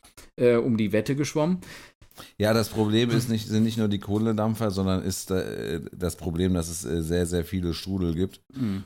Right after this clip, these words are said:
Speaker 2: Und, äh, da ist es dann, äh, also da kann selbst geübte Schwimmer können, äh, da nicht mehr raus und dann ertrinkst du einfach. Also das passiert ständig,
Speaker 1: Ja.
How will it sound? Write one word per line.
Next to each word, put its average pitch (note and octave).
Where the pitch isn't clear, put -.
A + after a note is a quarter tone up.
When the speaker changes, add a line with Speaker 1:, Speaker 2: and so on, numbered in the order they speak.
Speaker 2:
Und, D#2+
äh, E2
da E2
ist F2
es E2
dann, E2
äh, D#2+
also D#2
da E2+
kann F2
selbst E2
geübte E2+
Schwimmer D#2+
können, D2+
äh, D2
da C#2+
nicht C#2+
mehr C#2+
raus C#2
und C2+
dann B1+
ertrinkst F2+
du D#2+
einfach. B1
Also D#2+
das F#2
passiert F#2+
ständig, F2+
Speaker 1:
Ja. A#2